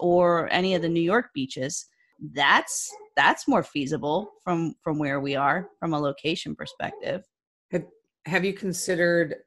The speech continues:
Speaker 2: hiring a general manager and, and having somebody that is responsible, like, full-time for, for all of the cities that you're located in and,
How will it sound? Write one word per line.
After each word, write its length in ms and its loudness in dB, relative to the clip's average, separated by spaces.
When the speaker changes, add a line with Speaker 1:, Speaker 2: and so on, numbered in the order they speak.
Speaker 2:
hiring 500 0
a 40 -4
general 340 -2
manager 540 -2
and, 360 -6
and 180 -4
having 460 -2
somebody 640 0
that 500 0
is 380 -2
responsible, 960 -4
like, 240 -2
full-time 800 -4
for, 260 -8
for 560 4
all 200 0
of 80 -4
the 80 -2
cities 340 -4
that 100 -2
you're 160 -4
located 540 -2
in 220 -2
and, 280 -4